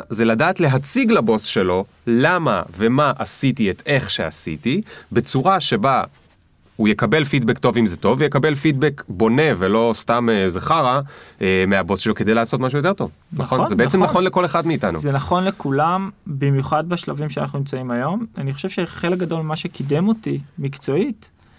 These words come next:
Speaker 2: היה היכולת שלי לנסות ולהבין איך אני משפר את היכולת הצגה שלי. אמ,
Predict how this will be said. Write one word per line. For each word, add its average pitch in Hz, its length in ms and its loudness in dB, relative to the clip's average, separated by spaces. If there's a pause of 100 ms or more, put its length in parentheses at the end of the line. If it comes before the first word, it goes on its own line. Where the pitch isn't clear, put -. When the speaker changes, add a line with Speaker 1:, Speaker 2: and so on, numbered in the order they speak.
(320)
Speaker 2:
היה 147 320 2
היכולת 160 500 0
שלי 165 380 0
לנסות 147 640 -4 (760)
ולהבין 131 640 0 (120)
איך 165 180 -2
אני 170 140 0
משפר 143 440 0
את 139 100 -4
היכולת 131 340 -2
הצגה 127 340 0
שלי. - 220 -10 (960)
אמ, - 60 -2